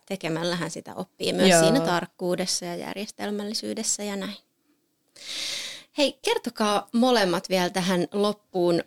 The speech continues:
Speaker 1: kaksi vinkkiä, mitä kannattaa ottaa huomioon, kun miettii, ää,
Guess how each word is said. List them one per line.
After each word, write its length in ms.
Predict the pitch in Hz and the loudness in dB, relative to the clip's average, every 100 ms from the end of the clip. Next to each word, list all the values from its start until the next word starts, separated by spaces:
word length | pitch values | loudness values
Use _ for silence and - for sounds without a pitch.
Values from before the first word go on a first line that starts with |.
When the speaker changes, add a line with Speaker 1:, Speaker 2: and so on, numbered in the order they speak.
| _ | _
Speaker 1:
kaksi 440 | - 349 - - 185 | -2 0 0 0 2
vinkkiä, 600 | 170 156 _ - 220 247 _ - | 0 0 _ -2 0 0 _ -2
mitä 220 | 196 185 | 0 2
kannattaa 680 | 185 180 170 - - 175 170 - | 2 2 0 -4 -2 0 0 -2
ottaa 420 | 180 - 180 170 | -6 -2 -2 0
huomioon, 600 | 196 202 180 190 202 208 | 2 2 2 2 0 -2
kun 140 | 196 185 | -2 0
miettii, 760 | 185 180 - - 208 - 101 _ _ _ _ - | 2 0 -4 -6 -4 -2 -4 _ _ _ _ -10
ää, 380 | - 92 92 | -4 -2 -2